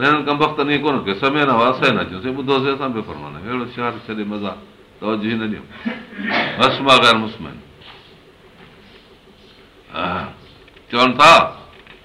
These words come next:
ته ٻڌو، شل نه ٻڌايو وڃي، ٻڌو، شل نه ٻڌايو وڃي. اهو نبي اڪرم صلي الله عليه وسلم جي لاءِ هنن گهٽ اکر اهڙو ڳالهايو.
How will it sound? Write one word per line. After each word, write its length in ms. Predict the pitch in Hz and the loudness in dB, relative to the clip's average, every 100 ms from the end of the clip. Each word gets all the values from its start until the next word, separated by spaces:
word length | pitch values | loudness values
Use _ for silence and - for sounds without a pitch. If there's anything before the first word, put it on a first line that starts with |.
| - _ - - | -20 _ -20 -8
ته 60 | |
ٻڌو، 580 | 104 139 123 165 143 - - - - - - - - - - - | -4 -4 0 2 2 0 -12 -20 -20 -20 -20 -20 -20 -20 -20 -4
شل 200 | 123 123 | 0 2
نه 80 | 127 | 2
ٻڌايو 400 | 135 131 131 113 | 0 4 4 4
وڃي، 380 | 104 113 123 73 - - - | 2 2 0 -4 -12 -20 -12
ٻڌو، 180 | 104 107 | -6 -6
شل 200 | 107 101 | -2 -2
نه 140 | 95 | -2
ٻڌايو 380 | 98 90 87 76 | -8 -10 -10 -10
وڃي. 200 | 69 73 71 - - - - - _ - - - - - - - - - 107 | -14 -18 -20 -20 -20 -20 -20 -20 _ -20 -20 -20 -20 -20 -20 -20 -20 -6 -2
اهو 100 | 117 | 2
نبي 240 | 135 147 | 4 4
اڪرم 240 | - 151 | 4 2
صلي 120 | 143 127 | 0 2
الله 140 | 120 | 4
عليه 100 | 113 | 4
وسلم 140 | 113 | -2
جي 60 | 110 | 0
لاءِ 140 | 110 | 2
هنن 200 | 104 104 101 | 4 0 0
گهٽ 180 | 113 110 | -2 -2
اکر 240 | 95 101 | -4 -4
اهڙو 200 | 85 80 | -6 -6
ڳالهايو. 460 | 71 71 69 65 | -8 -10 -10 -14